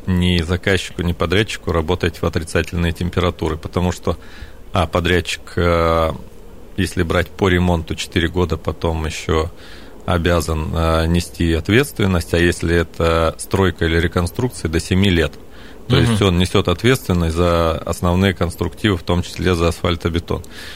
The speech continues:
Speaker 1: Ну и ни один заказчик не допустит работы, начала работ в отрицательные температуры. Только после оттаивания грунтов, когда у нас уже установится,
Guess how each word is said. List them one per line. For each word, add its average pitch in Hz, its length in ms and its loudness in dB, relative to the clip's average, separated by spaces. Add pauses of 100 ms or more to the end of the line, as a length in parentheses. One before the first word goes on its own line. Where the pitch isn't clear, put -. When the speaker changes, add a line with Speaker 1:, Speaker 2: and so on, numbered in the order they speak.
(240)
Speaker 1:
Ну 135 160 4
и 104 400 6
ни 101 200 4
один 110 300 6
заказчик 113 520 0
не 92 120 2
допустит - 640 0
работы, 85 1000 2
начала 101 480 4
работ 98 420 2
в 87 60 2
отрицательные 85 680 2
температуры. 85 680 0 (440)
Только 90 540 2 (140)
после 85 460 2
оттаивания 87 680 2
грунтов, 117 720 0 (120)
когда 82 300 0
у 85 80 2
нас 82 240 0
уже 85 240 2
установится, 85 800 0